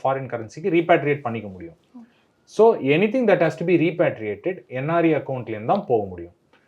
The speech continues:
Speaker 1: என் ஆர் ஓ அக்கவுண்ட்ல இருந்தும் அவங்க பணம் எடுத்துட்டு போகலாம். சப்போஸ் ஒரு வீடு விக்கிறாங்க அப்படின்னு சொன்னா, அந்த வீடு விக்கிற பணம் வந்து என் ஆர் ஓ அக்கவுண்ட்ல தான் கிரெடிட் ஆகும். அவங்களுக்கு ஒரு ரெண்டல் இன்கம் வருதுன்னா, அந்த ரெண்டல் இன்கம் என் ஆர் ஓ அக்கவுண்ட்ல தான் கிரெடிட் ஆகும். So, இந்த பணத்தையும் அவங்க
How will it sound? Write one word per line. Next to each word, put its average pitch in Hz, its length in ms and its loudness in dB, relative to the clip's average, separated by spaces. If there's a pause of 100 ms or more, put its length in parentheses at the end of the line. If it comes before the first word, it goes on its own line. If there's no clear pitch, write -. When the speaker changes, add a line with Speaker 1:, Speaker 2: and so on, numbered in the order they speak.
(200)
Speaker 1:
என் 160 200 4
ஆர் 262 180 8
ஓ 240 300 8
அக்கவுண்ட்ல 180 420 0
இருந்தும் 185 340 0
அவங்க 277 240 4
பணம் 156 240 2
எடுத்துட்டு 123 260 -2
போகலாம். 110 540 -8
சப்போஸ் 208 360 0
ஒரு 160 140 2
வீடு 170 220 2
விக்கிறாங்க 117 420 -6
அப்படின்னு 104 300 -12
சொன்னா, 98 300 -14 (640)
அந்த 160 200 2
வீடு 220 220 2
விக்கிற 160 340 0
பணம் 151 180 -2
வந்து 180 160 0
என் 151 120 0
ஆர் 165 120 2
ஓ 156 60 4
அக்கவுண்ட்ல 135 280 -2
தான் 143 100 -6
கிரெடிட் 101 300 -6
ஆகும். 82 180 -16 (760)
அவங்களுக்கு 143 320 2
ஒரு 139 100 4
ரெண்டல் 208 240 8
இன்கம் 180 320 4
வருதுன்னா, 147 300 0
அந்த 180 180 4
ரெண்டல் 160 340 4
இன்கம் 185 340 2
என் 160 120 2
ஆர் 185 140 8
ஓ 180 80 10
அக்கவுண்ட்ல 135 300 2
தான் 170 140 -2
கிரெடிட் 117 300 -6
ஆகும். - 260 -10
So, 190 160 0
இந்த 196 320 4
பணத்தையும் 170 440 0
அவங்க 165 220 0